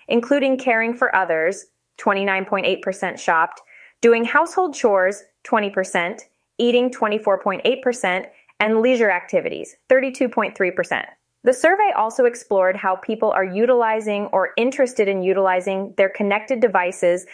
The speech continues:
to enhance their shopping experiences. Around six point four percent currently use virtual technology to preview how an item will look in a room, while approximately thirty-eight percent expressed great interest in this feature.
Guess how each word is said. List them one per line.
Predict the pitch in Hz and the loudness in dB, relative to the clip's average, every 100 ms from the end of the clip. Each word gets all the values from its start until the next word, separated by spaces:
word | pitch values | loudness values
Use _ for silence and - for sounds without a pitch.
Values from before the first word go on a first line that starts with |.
| - - | -20 0
to | 240 | 2
enhance | 214 202 214 226 | 2 -2 -4 -2
their | - 233 | -2 -2
shopping | 240 208 202 202 175 | 0 0 0 -2 -4
experiences. | 170 - 247 233 190 175 170 - - - - - - | -8 0 0 2 -2 -4 -2 -2 -4 -14 -18 -12 0
Around | 254 262 254 | 2 4 0
six | 247 277 285 | 0 0 0
point | - 196 - | -4 -4 0
four | 247 254 | 2 2
percent | 262 254 202 180 - | 0 0 -2 -2 -4
currently | - 254 247 247 | 0 0 0 -2
use | 214 208 208 | 0 2 2
virtual | 190 208 208 226 220 | 0 -2 0 -2 -2
technology | 214 208 196 196 190 196 196 | -4 -2 -2 0 -2 -2 -4
to | 208 | -6
preview | - 240 220 220 208 | -2 -2 0 0 2
how | 214 226 | 0 0
an | 247 | 0
item | 202 202 202 | -2 -2 -2
will | 196 | 0
look | 190 196 | 0 0
in | 190 | -2
a | 185 | 0
room, | 180 175 180 208 - - - | -2 -2 -4 -8 -14 -20 -4
while | - 226 | 0 0
approximately | 226 226 262 262 269 220 226 220 | -2 0 -2 -2 -4 -2 -4 0
thirty-eight | 254 311 294 233 226 | 0 2 2 0 0
percent | 233 233 190 185 | -6 -2 -4 -4
expressed | 208 214 - 214 196 - | -8 -8 -2 -2 -2 -8
great | - 226 269 - | -2 0 0 -4
interest | 208 208 196 - | -2 -2 -2 -4
in | 202 | -4
this | 196 190 | -4 -4
feature. | - 170 165 160 - | -4 -4 -2 -2 -4